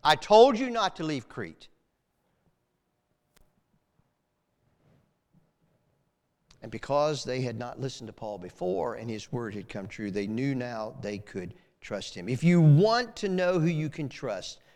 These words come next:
you have to start with your own prayer life. And the more you and I pray, the more we will discern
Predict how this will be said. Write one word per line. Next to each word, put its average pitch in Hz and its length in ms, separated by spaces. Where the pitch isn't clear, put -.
you 117 140
have 151 400
to 160 80
start 127 500
with 117 200
your 113 280
own 120 420
prayer 107 380
life. - 400
And 120 200
the 117 60
more 233 440
you 233 260
and 214 140
I 196 140
pray, 104 580
the 117 100
more 151 460
we 160 120
will 139 120
discern 104 680